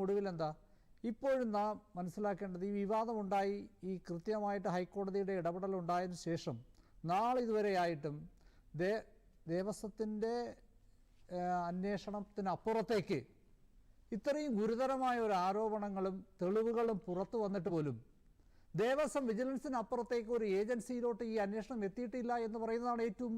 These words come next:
ഞെട്ടിക്കുന്നത്. അപ്പോൾ ഇതിൽ ആർക്കോ എന്തൊക്കെ ഒളിക്കാനുണ്ട്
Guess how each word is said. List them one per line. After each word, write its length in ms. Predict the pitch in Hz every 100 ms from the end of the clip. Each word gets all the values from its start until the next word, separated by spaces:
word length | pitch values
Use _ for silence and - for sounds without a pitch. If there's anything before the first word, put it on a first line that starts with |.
| 214 -
ഞെട്ടിക്കുന്നത്. 540 | 208 226 190 165 117 - - - - - 240
അപ്പോൾ 160 | 233 277
ഇതിൽ 140 | 269 262 220
ആർക്കോ 260 | 233 262 254 220
എന്തൊക്കെ 360 | 208 220 233 208
ഒളിക്കാനുണ്ട് 640 | 180 202 226 226 214 202